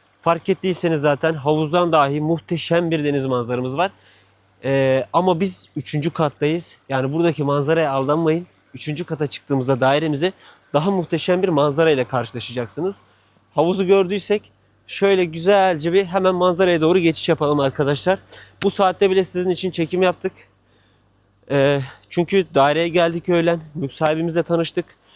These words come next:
Çok güzel insanlar. Aynı zamanda manzarayı gördükten sonra ve fiyatı duyduktan sonra zaten hiç beklemeden hemen bugün çekil-, e, çekim yapmak istedik arkadaşlar. Sizi biraz manzarayla baş başa bırakayım.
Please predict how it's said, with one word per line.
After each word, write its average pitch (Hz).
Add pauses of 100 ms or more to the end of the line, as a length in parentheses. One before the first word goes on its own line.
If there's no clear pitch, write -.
(260)
Çok -
güzel 170
insanlar. 175 (140)
Aynı 165
zamanda 147 (840)
manzarayı 143
gördükten 143
sonra 131
ve 131
fiyatı 151
duyduktan 156
sonra 147
zaten 139
hiç 170
beklemeden 156 (320)
hemen 156
bugün 156
çekil-, 151
e, 127
çekim 160
yapmak 165
istedik -
arkadaşlar. 143 (960)
Sizi 165
biraz 160
manzarayla 131
baş 120
başa 113
bırakayım. 117